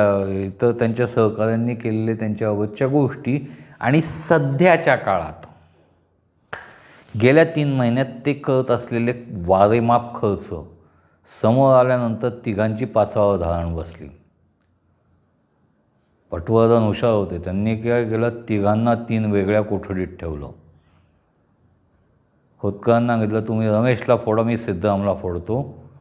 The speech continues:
राघवनचं नंतर बघू." आणि सिद्धरामला सांगितलं की, "भाई, तू तो गया, रमेश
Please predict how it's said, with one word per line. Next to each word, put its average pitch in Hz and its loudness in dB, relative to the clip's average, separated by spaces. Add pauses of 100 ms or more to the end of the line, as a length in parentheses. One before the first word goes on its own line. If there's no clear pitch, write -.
(180)
राघवनचं 98 2
नंतर 82 -4
बघू." 73 -8 (2000)
आणि 139 2
सिद्धरामला 120 2
सांगितलं 82 -6 (1800)
की, 165 2
"भाई, 147 8
तू 147 -2 (100)
तो 170 4
गया, 143 6 (2500)
रमेश 127 2